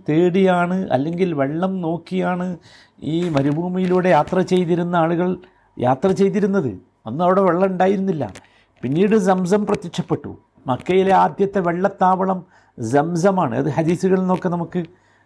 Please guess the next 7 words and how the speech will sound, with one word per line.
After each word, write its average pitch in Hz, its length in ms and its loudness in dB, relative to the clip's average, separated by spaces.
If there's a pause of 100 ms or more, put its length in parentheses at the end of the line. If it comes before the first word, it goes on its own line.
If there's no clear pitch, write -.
(140)
ഏഹ്, 147 100 -2
മനസ്സിലാക്കാൻ 180 580 0
കഴിയും. 95 220 -6 (840)
ആദ്യത്തെ 165 380 2
വെള്ളം 170 360 0
മക്കയിലുണ്ടായത് 170 880 0 (840)
സംസമാണ്. 185 600 0